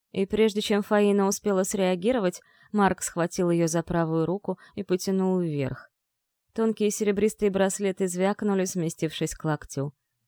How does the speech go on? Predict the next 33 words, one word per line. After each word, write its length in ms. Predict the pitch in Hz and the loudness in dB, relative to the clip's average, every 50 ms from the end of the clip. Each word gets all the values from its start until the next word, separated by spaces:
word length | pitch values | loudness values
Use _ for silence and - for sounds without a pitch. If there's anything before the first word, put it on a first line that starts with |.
| _ _ _ _ | _ _ _ _
А 120 | - 208 | -4 -2
в 40 | 196 | 0
лунном 340 | 202 208 214 208 208 202 214 | 2 2 4 4 2 2 0
свете 460 | 202 - 226 240 247 240 - - 180 | 0 0 2 2 2 2 2 2 2
отчетливо 500 | 170 180 - - 208 202 - 185 165 160 | 2 2 0 -4 -4 -2 0 0 0 0
стали 320 | 175 - - 180 175 180 170 | -2 -2 -2 0 0 0 0
видны 320 | 170 185 170 180 180 180 | -2 -2 0 0 -2 -2
три 220 | - 190 180 180 | -2 -2 0 0
родинки, 500 | 175 185 202 208 - 185 180 180 - 180 - - - - | 2 2 0 0 0 -2 -4 -2 -6 -8 -10 -10 -14 -10
выстроившиеся 880 | - 190 185 196 - - 190 185 175 180 - - 185 170 175 - - 175 | -4 -2 -2 -2 -2 0 0 0 0 0 0 -2 -2 0 0 0 -2 -2
в 60 | 160 165 | 0 0
ровную 480 | 170 165 156 160 165 160 165 165 160 | 0 0 0 0 0 0 0 0 0
линию. 420 | 151 147 143 139 135 135 147 151 151 - _ _ _ _ _ _ _ _ _ _ _ | 0 0 -2 -2 -4 -4 -6 -8 -10 -14 _ _ _ _ _ _ _ _ _ _ _
Как 200 | _ - 226 226 | _ 0 0 0
планеты 680 | _ 233 226 240 247 240 214 185 156 - - 143 151 - | _ 2 4 4 6 6 4 4 2 2 -2 -10 -10 -10
сегодня 440 | _ - - 185 170 165 156 170 175 | _ -6 -2 2 2 2 4 4 2
ночью 340 | 170 160 151 151 - - 156 | 4 2 0 -2 -2 -4 -2
на 140 | 156 165 165 | 0 0 0
небе. 400 | 160 151 139 131 - 147 147 - _ _ _ _ _ _ _ _ _ _ _ _ _ _ _ _ | 0 0 -2 -4 -4 -8 -10 -10 _ _ _ _ _ _ _ _ _ _ _ _ _ _ _ _
Я 260 | - 220 208 208 208 | 0 2 4 4 4
увидела 380 | 202 202 220 233 196 196 208 196 | 4 4 4 2 4 6 6 6
ее 340 | 196 196 196 196 196 196 196 | 6 6 6 6 4 4 2
смерть, 500 | - - 202 214 214 196 185 185 - - | 2 2 2 4 4 4 2 0 -2 -2
едва 340 | 170 170 165 156 175 180 175 | -2 -2 2 2 2 2 2
она 180 | 170 170 165 | 2 2 0
родилась. 640 | 165 170 156 156 170 160 143 135 143 147 - - - _ _ _ _ _ _ _ _ _ _ _ _ _ _ | 0 0 -2 -2 -2 -2 -2 -4 -6 -8 -10 -12 -14 _ _ _ _ _ _ _ _ _ _ _ _ _ _
Фаина 400 | _ - 214 202 202 202 202 202 | _ 2 2 4 4 4 4 2
сглотнула 640 | 185 175 185 196 202 202 196 - 214 233 254 240 220 | 2 2 2 2 2 2 2 2 2 2 4 4 4
и 100 | 185 170 | 4 4
вырвала 480 | 160 175 185 214 190 185 175 160 156 | 2 0 0 0 2 2 2 2 2
руку, 280 | 147 151 170 - - 196 | 2 0 -2 -2 -6 -8
поправляя 540 | - 170 - - 165 160 147 151 147 143 143 | -8 -8 -4 -2 -2 -2 0 0 0 -2 -2
браслеты. 680 | 135 143 135 135 - - - 127 117 117 - - 160 151 | -2 -4 -4 -4 -6 -8 -8 -8 -8 -8 -8 -12 -16 -18